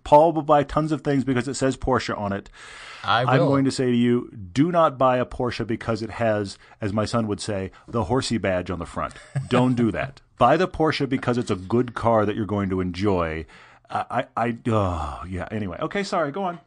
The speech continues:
Speaker 2: I'd buy anything with a Porsche badge on it.
Speaker 1: I know,
Speaker 2: Anyway.
Speaker 1: I know.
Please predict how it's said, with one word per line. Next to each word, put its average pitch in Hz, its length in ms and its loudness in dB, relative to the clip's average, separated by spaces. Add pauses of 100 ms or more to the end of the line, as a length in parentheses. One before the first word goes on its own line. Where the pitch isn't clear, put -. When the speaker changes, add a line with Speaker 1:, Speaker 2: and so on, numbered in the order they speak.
(120)
Speaker 2:
I'd 151 180 4
buy 151 300 6 (260)
anything 113 440 -4
with 98 120 -12
a - 40 -20
Porsche 107 260 -12
badge 101 240 -6
on 95 100 -6
it. 95 160 -12 (760)
Speaker 1:
I 262 120 2
know, 190 80 4
Speaker 2:
Anyway. 87 440 0
Speaker 1:
I 123 80 -4
know. 127 320 -2